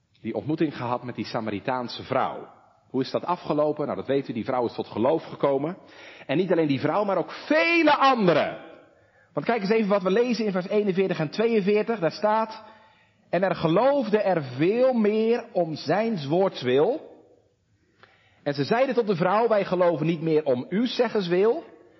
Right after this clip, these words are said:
want wij zelf hebben hem gehoord en weten dat deze waarlijk is de Christus, de zaligmaker der wereld.'" Dat is een hele gezegende tijd geweest, die dagen in Samaria. Een gezegende tijd voor de Samaritanen natuurlijk, die tot geloof kwamen.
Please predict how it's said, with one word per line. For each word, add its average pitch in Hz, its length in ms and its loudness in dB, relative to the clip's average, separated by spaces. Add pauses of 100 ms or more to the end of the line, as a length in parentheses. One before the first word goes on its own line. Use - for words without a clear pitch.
(280)
want 147 200 -2
wij 165 200 2
zelf 285 420 2
hebben 135 260 0
hem 117 180 0
gehoord 104 520 -2
en 110 160 -6
weten 185 280 0
dat 147 140 0
deze 127 340 0
waarlijk 196 420 0
is 165 140 0
de 131 140 -2
Christus, 170 480 -2
de 131 120 -4
zaligmaker 151 960 0 (600)
der 123 180 0
wereld.'" 170 560 0 (880)
Dat 196 140 2
is 226 80 2
een 240 160 2
hele 339 180 2
gezegende 226 600 0
tijd 311 240 0
geweest, 123 420 -2
die 156 120 -2
dagen 226 300 0
in 190 80 -2
Samaria. 151 640 -2
Een 104 80 -8
gezegende 185 500 0
tijd 202 240 0
voor 165 100 -4
de 139 60 -2
Samaritanen 175 640 -2
natuurlijk, 180 360 2
die 147 100 -2
tot 131 120 -2
geloof 160 360 0
kwamen. 170 480 -2